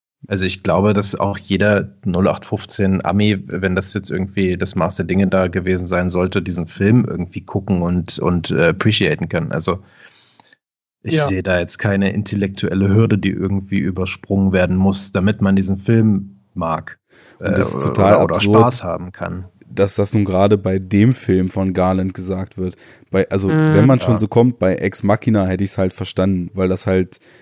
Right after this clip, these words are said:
Speaker 3: extrem philosophisch durchzogene Hard-Sci-Fi war. Und der hier ist halt eigentlich eher so ein Genrereißer, der so in kleinen Momenten schon, glaube ich, auch wenn man ihn häufiger sieht, dann vor allem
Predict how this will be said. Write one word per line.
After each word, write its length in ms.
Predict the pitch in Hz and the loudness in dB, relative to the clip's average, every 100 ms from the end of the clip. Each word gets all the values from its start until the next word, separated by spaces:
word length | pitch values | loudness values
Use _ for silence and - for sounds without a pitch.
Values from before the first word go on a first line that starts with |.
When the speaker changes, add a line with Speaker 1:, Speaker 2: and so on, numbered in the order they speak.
| _ | _
Speaker 3:
extrem 500 | - - - 101 104 | -8 -8 -6 -2 -2
philosophisch 880 | - 104 104 98 104 104 104 - - | 0 -2 -2 0 -2 0 -4 -4 -6
durchzogene 960 | 107 104 - - 107 104 104 101 92 90 | 0 0 -2 -2 0 2 2 2 0 -2
Hard-Sci-Fi 1000 | 98 104 - - 95 87 90 92 90 90 | 0 0 -2 -6 -4 -2 -4 -4 -4 -4
war. 280 | 92 92 120 _ _ _ _ _ _ _ | -6 -4 -6 _ _ _ _ _ _ _
Und 440 | - 95 92 - - - - | -4 -2 -2 -4 -14 -20 -16
der 300 | 98 95 98 | -2 4 6
hier 420 | 127 101 104 107 - | 6 6 6 4 0
ist 180 | 98 101 | -6 -2
halt 200 | 98 - | -4 -2
eigentlich 360 | 98 98 - | -4 -4 -6
eher 200 | 90 98 | 0 0
so 180 | 101 101 | 0 0
ein 180 | 95 - - | -2 -4 -8
Genrereißer, 1000 | 98 95 113 107 92 90 92 - 98 110 _ - _ - | -4 -2 -2 -4 -4 -2 0 0 -4 -4 _ -20 _ -4
der 100 | 92 | -2
so 160 | 90 98 | -2 -4
in 220 | 95 - | -4 -6
kleinen 460 | - 104 113 160 | -2 2 4 4
Momenten 760 | 135 113 107 113 104 101 98 92 - _ _ _ _ - | 4 4 4 2 0 0 0 -2 -8 _ _ _ _ -16
schon, 540 | - 123 165 151 - - | -2 2 2 0 -6 -8
glaube 360 | 104 107 139 123 | 2 4 6 4
ich, 100 | - | 0
auch 260 | 101 101 | -2 -2
wenn 120 | 101 104 | 0 2
man 120 | 107 | 2
ihn 140 | 101 | 2
häufiger 420 | 104 117 110 104 | 2 2 2 -2
sieht, 280 | 95 98 131 | -2 -4 -2
dann 120 | 117 | -2
vor 240 | 107 101 73 | -2 -2 0
allem 460 | 104 110 107 104 | 2 2 0 -2